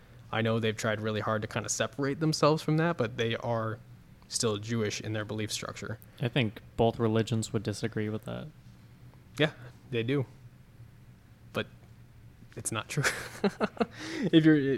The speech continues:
Speaker 1: when you
Speaker 2: You
Speaker 1: have
Speaker 2: got the same God, guys.
Speaker 1: Yeah, yeah, even the, uh, Muslims.
Speaker 2: Yeah,
Speaker 1: Same
Speaker 2: Abrahamic
Speaker 1: God.
Speaker 2: religions.
Speaker 1: It's, uh, all Abraham.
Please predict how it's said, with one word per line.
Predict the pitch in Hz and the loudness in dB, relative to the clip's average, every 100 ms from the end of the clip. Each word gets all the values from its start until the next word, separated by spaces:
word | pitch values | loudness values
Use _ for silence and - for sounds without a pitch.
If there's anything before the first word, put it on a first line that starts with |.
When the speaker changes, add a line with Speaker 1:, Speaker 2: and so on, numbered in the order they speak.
| - | 2
Speaker 1:
when | 143 143 | 6 8
you | 135 | 10
Speaker 2:
You | |
Speaker 1:
have | 135 | 8
Speaker 2:
got | 151 | 8
the | 156 | 4
same | - 175 165 | 4 6 8
God, | 165 165 156 | 10 10 8
guys. | 139 135 135 127 - - - - - | 8 8 6 2 -4 -10 -18 -20 -4
Speaker 1:
Yeah, | 131 127 | 4 4
yeah, | 110 104 | 4 0
even | 120 120 127 135 | 0 2 4 6
the, | 143 156 147 | 6 6 4
uh, | 139 143 | 4 6
Muslims. | 131 220 170 110 - - - | 6 6 6 4 0 -6 -6
Speaker 2:
Yeah, | 117 123 - - | -4 -4 -6 -2
Speaker 1:
Same | 127 | 2
Speaker 2:
Abrahamic | 117 120 214 123 - | 8 10 10 8 4
Speaker 1:
God. | 120 - | -2 0
Speaker 2:
religions. | 113 113 110 110 117 | 2 2 2 0 0
Speaker 1:
It's, | 113 | -2
uh, | - - - | -4 -8 -4
all | 113 123 | 0 2
Abraham. | 139 160 127 113 110 | 2 4 4 2 -2